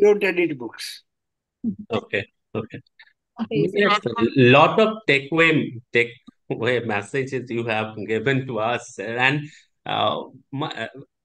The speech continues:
Speaker 2: a-, a-, are you always that straightforward? <laughs> Or now after retirement, you, it's make you more straightforward?
Speaker 1: No,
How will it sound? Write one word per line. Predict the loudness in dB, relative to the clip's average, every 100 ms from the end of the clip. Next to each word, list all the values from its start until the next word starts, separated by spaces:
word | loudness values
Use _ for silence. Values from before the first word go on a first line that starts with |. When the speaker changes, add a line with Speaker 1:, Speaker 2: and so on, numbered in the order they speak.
| _
Speaker 2:
a-, | -8 -6 -6
a-, | 0
are | 2 2
you | 2 2
always | 2 4 4 4 2 0 -10 -20 -6
that | 0 0 -2
straightforward? | -4 0 0 -2 -2 0 0 -4 -6 -20 -20 _ -14
<laughs> | -4 2 2 4 2 4 0 0 -2 -2 0
Or | 2 4 2 -2 -6
now | -2 0 4 4 4
after | 0 0 -4
retirement, | -2 -2 -2 -2 -4 -4
you, | -6 -6 -10 -20 -20 -12
it's | -8 -8 -6
make | 0 2 2
you | 0 -2 -4 -8
more | -4 0 0
straightforward? | 0 0 0 -2 -4 -2 -4 -10 _ -20 _ _ _ _ _ _ _ _ -10
Speaker 1:
No, | -8